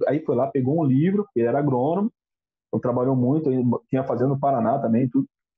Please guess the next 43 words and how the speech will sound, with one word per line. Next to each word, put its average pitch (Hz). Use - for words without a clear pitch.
Me 131
mostrou 127
a 117
árvore, 123
explicou 117
ali 117
como 127
é 117
que -
funcionava. 117
Então, -
eles 320
têm 285
um 320
conhecimento 226
absurdo. 233
E 233
por 233
que 233
que 240
o 190
vô 170
tem 185
sempre 214
que -
ser 190
tratado 170
com 180
aquele 185
papinho 190
de, 185
"Vô, 185
e 233
vô, 214
como 196
é 208
que -
tu 208
tá?" 214
"Ai, 190
dói 185
alguma 196
coisa." 190